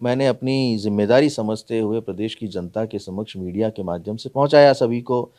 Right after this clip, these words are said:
लेकिन उसका बड़ा इम्पैक्ट आप देखिए क्या हुआ कि अगले ही दिन जो जो भी शामिल थे, जिन जिन के भी नाम थे, उन सब के खिलाफ एफ़आईआर दर्ज हुई एसीबी में, एसओजी में, और फिर जो घटनाक्रम हुआ वो सभी को पता है। तो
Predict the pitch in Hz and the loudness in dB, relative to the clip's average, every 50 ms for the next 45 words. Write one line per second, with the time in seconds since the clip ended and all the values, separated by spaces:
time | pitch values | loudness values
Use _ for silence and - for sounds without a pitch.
0 | _ _ _ _ - 143 143 170 175 170 - 175 139 135 143 170 180 165 143 151 | _ _ _ _ -4 -2 0 0 -2 4 4 6 10 12 12 12 10 8 6 4
1 | 160 160 160 160 147 147 143 139 139 131 - 160 156 - - 139 131 127 123 131 | 2 4 6 4 4 4 2 -2 -4 -4 -4 -6 -6 -4 -2 0 2 2 4 2
2 | 143 147 143 170 160 - 160 - 131 170 190 190 165 170 151 117 123 123 113 98 | 0 0 0 -2 0 2 2 2 6 8 10 10 10 8 6 4 4 0 0 0
3 | 82 - _ _ _ _ _ _ - 98 113 127 139 131 147 165 170 175 202 202 | -4 -8 _ _ _ _ _ _ -6 2 4 6 6 8 6 6 6 4 2 0
4 | 175 - - - - 120 110 110 120 123 117 110 - - 107 101 101 98 95 98 | 0 -2 -6 -8 -6 -4 -2 -2 0 0 -2 -2 -4 -2 -2 0 0 0 -2 -2
5 | 107 113 113 123 123 120 131 127 123 123 117 101 98 98 104 113 117 - 139 139 | -4 -4 -2 -4 -4 -2 -2 -2 -2 0 -2 -2 -2 -2 -2 -2 -2 -4 -4 -4
6 | 139 127 - 139 135 - 151 117 - 135 135 131 127 110 101 - 117 120 123 120 | -4 -4 -4 -4 -4 -4 -4 -4 0 0 2 2 2 0 0 0 2 4 6 6
7 | 120 117 117 123 120 110 113 117 120 120 120 113 - 107 110 104 - 117 113 113 | 4 6 4 4 4 4 0 0 0 0 0 -2 -2 -4 -4 -4 -4 -6 -6 -4
8 | 113 113 113 113 117 113 110 107 - 110 101 101 101 104 - - 117 113 107 113 | -2 0 0 0 0 0 -2 -4 -6 -12 -10 -6 -4 -4 -2 -2 -2 -2 0 0
9 | 113 110 110 107 107 104 101 - - - - - - _ _ - 151 165 147 - | 0 2 2 0 0 -2 -4 -6 -14 -20 -20 -20 -20 _ _ 10 10 10 10 10
10 | 180 170 160 160 175 156 135 131 127 143 151 143 139 147 147 139 127 131 131 147 | 6 6 6 6 4 4 4 0 2 2 2 4 6 6 4 6 4 4 6 6
11 | 160 190 185 - 190 185 220 196 175 147 113 98 104 - - 98 95 92 85 80 | 6 4 4 2 4 4 4 6 6 6 6 6 0 0 2 0 2 0 0 -4
12 | - _ _ _ _ _ _ _ _ _ 190 196 202 220 208 - - | -6 _ _ _ _ _ _ _ _ _ 2 4 4 4 4 2 -4